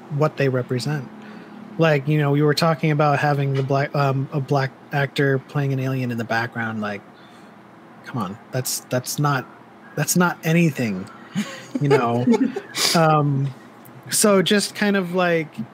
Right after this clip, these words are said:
Speaker 1: writing that, writing their culture or writing that, like, fictional culture around something that's derivative of their own culture where they come from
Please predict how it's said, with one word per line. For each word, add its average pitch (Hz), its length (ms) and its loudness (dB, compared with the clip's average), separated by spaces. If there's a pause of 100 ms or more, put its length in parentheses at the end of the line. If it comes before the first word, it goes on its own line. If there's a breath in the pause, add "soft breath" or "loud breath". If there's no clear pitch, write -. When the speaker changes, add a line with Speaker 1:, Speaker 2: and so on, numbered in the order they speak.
(540)
Speaker 1:
writing 170 520 -2
that, 165 320 -2
writing 170 560 -2
their 156 160 2
culture 160 540 0
or 151 140 0
writing 156 500 0
that, 147 360 -2
like, 139 240 -4 (220)
fictional 143 520 -2
culture 143 580 -4
around 147 580 0
something 139 420 -4
that's 135 360 -2
derivative 139 500 2
of 131 260 -2
their 135 240 0
own 135 340 -2
culture 131 340 -2
where 123 100 0
they 117 100 -4
come 226 280 4
from 104 360 -2